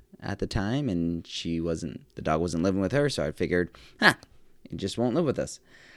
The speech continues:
But she really wanted this dog to come. This little Chihuahua named Miley had to come. Now, I know I'm bringing my two dogs, and if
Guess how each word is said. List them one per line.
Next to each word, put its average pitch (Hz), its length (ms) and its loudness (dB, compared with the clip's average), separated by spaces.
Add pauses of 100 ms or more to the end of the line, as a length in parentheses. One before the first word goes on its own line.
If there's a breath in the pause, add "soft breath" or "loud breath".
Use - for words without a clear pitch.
(300 loud breath)
But 107 340 6
she - 180 6
really 123 240 10
wanted 98 260 4
this 76 140 -4
dog - 240 -2
to - 60 -12
come. - 220 -12 (460)
This - 260 -4
little 98 440 4 (120)
Chihuahua 85 580 2
named 85 280 0
Miley 82 520 0 (260 soft breath)
had 85 300 2
to 85 80 0
come. - 360 -4 (420)
Now, 85 280 4
I 92 100 6
know 101 220 6
I'm 104 180 4
bringing 101 200 6
my 117 160 6
two 131 160 0
dogs, 113 480 4
and 90 280 0
if 82 340 -4